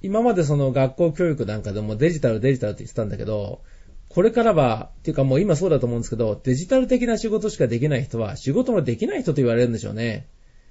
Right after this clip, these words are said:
ええ、なんかいつもそのメールと紙芝居だけ作ってる人は仕事のできない人と言われるようになってきて、で、反対になんかね、無から有を作るようなことできる人が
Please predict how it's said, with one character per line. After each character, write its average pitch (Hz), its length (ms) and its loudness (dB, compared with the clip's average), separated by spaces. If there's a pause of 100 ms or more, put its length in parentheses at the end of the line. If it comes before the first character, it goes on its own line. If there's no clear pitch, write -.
(300)
え 131 360 4
え、 - 20 -8
な 131 160 0
ん 123 60 -2
か 120 120 0
い 143 100 4
つ 147 140 -2
も 123 140 0
そ 113 160 -6
の 107 340 -4
メ 123 300 0
ー 123 40 0
ル 123 120 -2
と 127 460 2
紙 127 220 0
芝 131 260 -2
居 113 40 0
だ 110 100 -4
け 107 100 -8
作 - 200 -8
っ - 40 -6
て - 140 -12
る 120 80 -6
人 107 160 -12
は 110 100 -6
仕 - 120 -4
事 147 220 2
の 143 80 2
で 123 160 2
き 202 100 -2
な 180 80 0
い 131 60 2
人 123 140 -6
と - 80 -12
言 104 100 -4
わ 110 100 -2
れ 113 100 0
る 110 80 -6
よ 107 80 -4
う - 20 -6
に 104 60 -8
な 95 60 -8
っ - 80 -16
て - 100 -16
き - 100 -18
て、 - 300 -14 (720)
で、 151 160 6
反 170 240 2
対 185 160 4
に 185 80 2
な 190 120 2
ん 180 60 -4
か 113 360 -2 (280)
ね、 147 440 0
無 160 160 0
か 202 140 4
ら 135 100 6
有 151 220 4
を 120 120 2
作 - 240 -6
る 143 100 2
よ 120 100 4
う - 20 2
な 107 120 -6
こ 113 120 -8
と 113 120 -8
で 113 140 -4
き 165 120 -2
る 160 100 0
人 254 200 -4
が 151 440 -2